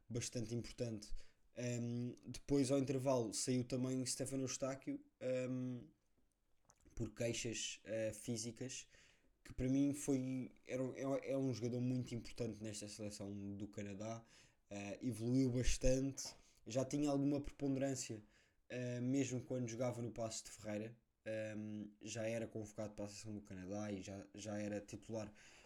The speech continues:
eh, bastantes vezes. Ainda assim, desde que, desde que foi para o Porto, e principalmente esta época, eh, melhorou bastantes aspectos do seu jogo e acho que se tornou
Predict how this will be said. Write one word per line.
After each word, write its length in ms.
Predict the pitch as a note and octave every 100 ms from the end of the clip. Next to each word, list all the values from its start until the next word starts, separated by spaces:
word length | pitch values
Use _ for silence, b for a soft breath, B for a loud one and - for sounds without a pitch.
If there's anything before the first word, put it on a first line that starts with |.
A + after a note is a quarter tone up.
| - -
eh, 140 | B2+
bastantes 520 | A2+ A2+ C3 A2+ -
vezes. 400 | A2+ C3 B2+ - B B B -
Ainda 260 | B2+ C3
assim, 420 | B2+ - C#3 C#3 -
desde 320 | A#2+ C3+ C3
que, 520 | - B2+ B2 A#2+ A2+ G#2+
desde 280 | G#2+ A2
que 80 | -
foi 100 | A#2+
para 160 | G#2+ A2+
o 40 |
Porto, 440 | A2+ B2 B2+ - A2+
e 40 |
principalmente 800 | G#2 A#2+ A#2 G#2+ A2+ G#2+ A2 G#2+
esta 220 | G#2 -
época, 460 | G#2+ A2 - B2+ B2 B B B _
eh, 220 | A2+ A2+
melhorou 420 | A#2 B2 B2+ B2+
bastantes 420 | B2 B2 C3 G#2+ A#2+
aspectos 380 | - A#2+ A2
do 60 | A#2
seu 220 | A2+ A2+
jogo 380 | G#2 A2+ A#2 G#2+
e 100 | A#2
acho 140 | A2+ -
que 80 |
se 80 | -
tornou 500 | - A2+ A2+ G#2+ G#2